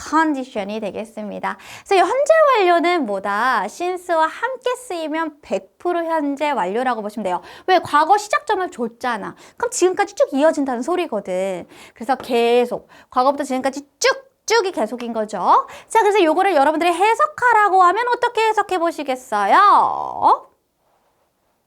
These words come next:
바로 요렇게. 자, 이사 온 이후로, 이후로, 얘가 이후로입니다. 이후로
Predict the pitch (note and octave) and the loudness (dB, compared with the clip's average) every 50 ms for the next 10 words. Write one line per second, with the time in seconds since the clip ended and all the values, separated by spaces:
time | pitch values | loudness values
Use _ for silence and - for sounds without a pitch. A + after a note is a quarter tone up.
0 | _ _ _ _ _ _ _ _ _ _ _ _ _ _ _ _ _ _ _ _ | _ _ _ _ _ _ _ _ _ _ _ _ _ _ _ _ _ _ _ _
1 | _ _ _ _ _ - - G3+ F#3+ F#3+ F#3+ G3 A3+ A#3+ B3 A#3+ A3 - _ - | _ _ _ _ _ -14 -10 -8 -6 -6 -4 0 0 0 0 0 -4 -8 _ -16
2 | G#3 F#3 F#3+ - _ _ _ _ _ _ _ _ - - C#4 C4 D#4 B4 - - | -16 -16 -16 -18 _ _ _ _ _ _ _ _ -2 0 2 2 2 0 -2 -6
3 | _ _ _ _ _ _ _ - C4 C#4 D#4 D#4 G#4+ G#4+ G#4+ G#4 G4+ G4+ D#4+ D#4 | _ _ _ _ _ _ _ -4 -2 -2 0 2 4 4 4 4 4 4 2 2
4 | D#4+ E4 D#4+ F4 A4 A4+ A#4 A4 F4 D#4+ D#4 C#4+ C4 C4+ C4+ - F#4+ G4+ A4 A4+ | 2 2 2 2 4 4 4 4 4 4 2 2 0 -2 -2 0 0 2 2 4
5 | G#4+ E4 D4+ D4+ D#4+ D#4 B3 A3 A3 A#3 B3 A#3+ A#3+ G#3 A3 B3 B3 - - D#4+ | 4 4 4 2 2 2 0 0 0 0 0 0 0 -2 -4 -6 -6 -6 -6 -4
6 | D4+ C4+ B3+ A3+ G#3+ G3+ G3 F3+ F3 E3+ F3 A3 D#4 G#4+ A4 - - - - - | -4 -4 -4 -6 -8 -8 -10 -10 -10 -4 -2 0 0 0 -2 -6 -14 -20 -20 -10
7 | - C4 C#4+ D#4 E4 D#4+ D#4 D4 C#4+ E4+ G4 F4 A#3 - | -4 0 0 2 2 2 2 2 2 2 2 2 2 0